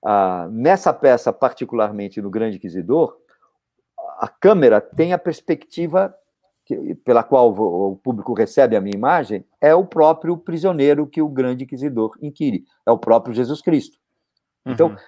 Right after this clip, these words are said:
Speaker 1: eu falo diretamente com o público durante o espetáculo inteiro, e ele não consegue ah, ter, eh, ela, ele, ele tem uma dupla função de ser espectador e de ser o personagem.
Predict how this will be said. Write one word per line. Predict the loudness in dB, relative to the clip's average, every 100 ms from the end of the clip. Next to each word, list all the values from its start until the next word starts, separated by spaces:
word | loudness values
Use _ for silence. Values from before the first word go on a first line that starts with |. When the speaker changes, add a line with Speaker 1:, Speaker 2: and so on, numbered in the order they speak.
| _
Speaker 1:
eu | 2 2
falo | 2 2 4 4 2
diretamente | -2 0 2 2 0 -4 -6 -8 -12 -14
com | -12
o | -14
público | -10 -8 -6 -10 -12 -10
durante | -6 -4 -4 -6 -10
o |
espetáculo | -6 -4 0 0 -2 -6
inteiro, | 0 2
e | 4
ele | 2 2
não | 0 0
consegue | 0 -4 -4 4 4 4 0 -8 _ _ _ _ 2
ah, | 4 4 0 _
ter, | 2 4 2
eh, | 2 2 2
ela, | 4 4 2
ele, | 2 0 0 -12 -4
ele | -4 -2
tem | -2
uma | -2 -2 -2
dupla | -2 0 0
função | 0 -4 0 0
de | 0
ser | -2 0
espectador | -2 -2 -4 0 2 2 0
e |
de | -4
ser | -2 0
o |
personagem. | 0 -2 -2 -2 0 -2 -4